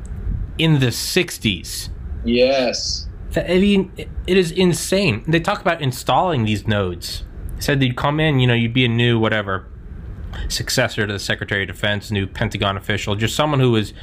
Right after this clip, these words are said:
Speaker 1: in the need to know and whose, um, whose position and livelihood was deemed irreplace-, irreplaceable. So they had to survive.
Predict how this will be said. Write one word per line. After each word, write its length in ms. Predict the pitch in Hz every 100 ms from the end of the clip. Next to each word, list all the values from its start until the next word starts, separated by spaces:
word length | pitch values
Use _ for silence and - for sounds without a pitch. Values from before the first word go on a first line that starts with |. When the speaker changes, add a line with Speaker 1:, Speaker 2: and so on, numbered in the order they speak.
| - -
Speaker 1:
in 140 | 127
the 80 | 117
need 200 | 113 107
to 100 | -
know 300 | 107 107 110
and 120 | 107
whose, 460 | 104 110 107 98 - - - - -
um, 560 | 110 104 101 95 95 - - - -
whose 260 | 110 110 107
position 500 | - 107 147 - 131
and 120 | 104
livelihood 520 | 101 110 104 98 101
was 140 | 95 90
deemed 400 | 104 104 98 -
irreplace-, 500 | 117 117 - 104 92 - -
irreplaceable. 760 | 139 131 123 117 98 92 82 82 - - -
So 180 | - 101
they 240 | 95 110
had 180 | 110 101
to 120 | 107
survive. 480 | 101 95 87 82 -